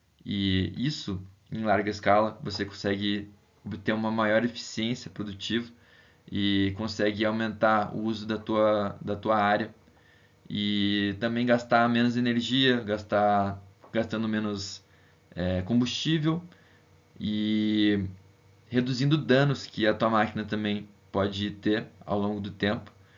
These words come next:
E também te dá relatórios diferentes,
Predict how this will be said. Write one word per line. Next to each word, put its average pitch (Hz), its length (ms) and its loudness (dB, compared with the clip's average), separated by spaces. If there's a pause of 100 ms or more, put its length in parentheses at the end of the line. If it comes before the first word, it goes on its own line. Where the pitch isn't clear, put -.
(520)
E 98 720 2 (1400)
também 139 460 2 (220)
te - 120 -6
dá 117 180 6
relatórios 117 760 4
diferentes, 110 800 -6